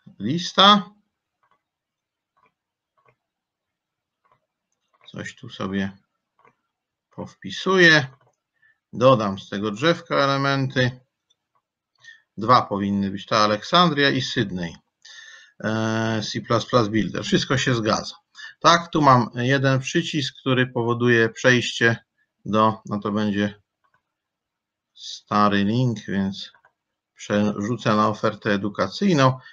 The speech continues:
No i widać, że tutaj ładnie, e, Edge, e, przeskalował,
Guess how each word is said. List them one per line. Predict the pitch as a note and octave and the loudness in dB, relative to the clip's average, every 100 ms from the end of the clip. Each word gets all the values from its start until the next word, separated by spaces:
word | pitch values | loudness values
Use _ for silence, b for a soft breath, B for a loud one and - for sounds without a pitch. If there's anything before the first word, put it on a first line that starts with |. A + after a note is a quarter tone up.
| B | B
No | A3+ | 6
i | G3+ | 8
widać, | G#3 F#3+ F3 | 8 8 6
że | D#3 | 4
tutaj | D3+ C#3+ C#3+ C3+ b b - | 2 4 4 4 b b 4
ładnie, | C#3+ C3+ B2+ B2+ B2+ - _ A#2+ | 6 6 4 0 -2 -10 _ -4
e, | A#2+ A2+ _ - | -2 -2 _ 2
Edge, | C#3 - - - | 2 0 -10 -8
e, | A#2 A#2 - - - - - - - | -4 -4 -2 -2 -2 -4 -4 -6 -4
przeskalował, | C3+ C3 - A#2 B2 B2 A#2+ A#2 | -2 0 2 4 6 6 4 2